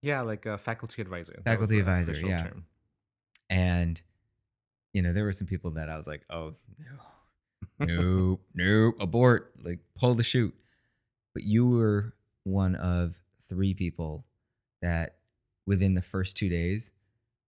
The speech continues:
Speaker 2: e-, despite, you know, your skill level in terms of class management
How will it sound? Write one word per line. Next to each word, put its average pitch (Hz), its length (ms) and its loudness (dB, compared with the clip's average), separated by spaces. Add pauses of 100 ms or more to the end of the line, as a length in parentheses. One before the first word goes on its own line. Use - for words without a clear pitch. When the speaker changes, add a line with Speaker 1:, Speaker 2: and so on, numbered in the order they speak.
(180)
Speaker 2:
e-, - 80 -12 (140)
despite, 123 440 0 (120)
you 117 120 -2
know, 95 300 0
your 90 520 -2 (120)
skill - 400 -2
level 85 460 -2
in 85 160 -4
terms 82 260 -6
of 76 160 -14
class - 300 -10
management 85 720 -2